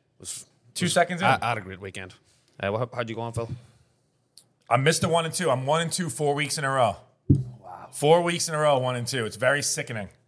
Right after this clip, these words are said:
Speaker 2: and embarrassing.
Speaker 1: Bag of shame?
Speaker 2: Call myself the system master, and I'm one and two every week.
Speaker 1: <laughs>
Speaker 2: Very s-, very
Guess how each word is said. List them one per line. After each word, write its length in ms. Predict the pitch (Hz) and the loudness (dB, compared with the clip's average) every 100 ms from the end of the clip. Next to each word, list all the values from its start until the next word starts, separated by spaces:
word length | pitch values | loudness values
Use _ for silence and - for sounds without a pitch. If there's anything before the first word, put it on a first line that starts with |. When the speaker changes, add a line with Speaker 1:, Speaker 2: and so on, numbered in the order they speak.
| _ | _
Speaker 2:
and 80 | 107 | -2
embarrassing. 680 | 117 107 123 127 120 110 90 - | 2 4 4 4 -2 -6 -8 -2
Speaker 1:
Bag 160 | 110 | 0
of 60 | 110 | 0
shame? 200 | 127 190 | 0 4
Speaker 2:
Call 160 | 143 135 | 4 4
myself 340 | 127 147 131 | 2 0 -2
the 60 | 120 | -6
system 360 | 143 127 127 | -6 -8 -4
master, 380 | 123 123 135 117 | -2 -2 -2 -4
and 80 | 107 | -4
I'm 100 | 113 | -4
one 120 | 120 | -4
and 100 | 117 | -4
two 120 | 127 | -2
every 160 | 117 107 | -2 -4
week. 280 | 120 - 135 135 131 - | -8 -8 -10 -10 -12 -14
Speaker 1:
<laughs> 140 | - - | -8 2
Speaker 2:
Very 200 | 131 135 | 2 2
s-, 180 | 123 127 | -2 -4
very 540 | 123 139 143 139 | -2 0 0 -4